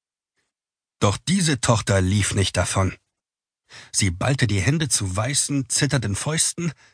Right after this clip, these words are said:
dann stand sie unter sichtlich großen Anstrengungen auf. Nun konnte sie ihm unmittelbar in die Augen sehen. Und auch wenn ihr die Tränen noch die Haare an die Wangen klebten,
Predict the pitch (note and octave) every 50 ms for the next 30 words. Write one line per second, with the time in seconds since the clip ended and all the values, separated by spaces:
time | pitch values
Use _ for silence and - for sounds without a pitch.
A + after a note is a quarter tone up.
0 | _ _ _ _ - A#2+ B2 A#2+ - - - A#2 A#2 A2 - B2 G2+ G#2+ G2+ G#2+
1 | G2+ F2+ F#2 D3 - - - A2+ G#2+ - - - A2+ A#2+ B2+ A#2 - - A2+ G#2+
2 | - - A#2 A#2 A2 - - - A2 A2 G#2 G#2 G2 F#2 F2+ - - F2+ - -
3 | - - - - - _ _ _ _ _ _ _ _ _ _ _ _ _ _ _
4 | _ - - _ _ _ _ _ _ _ _ _ _ _ - G#2 A2+ A#2+ A#2 A2
5 | - B2 A#2+ A#2 A2 G#2+ F#2+ G#2+ A#2 A2+ A#2 A2 G#2+ G#2 - - D3+ D#3 C#3+ B2
6 | - A#2 A2 F#2+ A2 A2 A2+ A#2 A2 G#2 F#2+ G2 - - A#2 A2 F#2 F#2 F2 E2
7 | F2+ F2+ F2 E2+ F2 E2+ - _ _ _ _ _ _ _ _ _ _ _ _ _
8 | _ _ _ _ _ _ _ _ _ B2 A#2+ A#2 A#2 - - E3 F#3+ - - D#3
9 | C#3+ C3+ B2+ A#2+ A2+ - - - C3 E3+ F3 D#3 D3 C#3 C3 A#2 - - A2+ F#2+
10 | F2+ C3+ E3 D#3 A#2+ A2+ G#2 G2 G2+ G2 G2+ G2+ F#2 G#2 A#2 A#2+ A2 A2 G#2 -
11 | - A#2+ A#2+ A#2 - - B2 B2+ B2+ A2+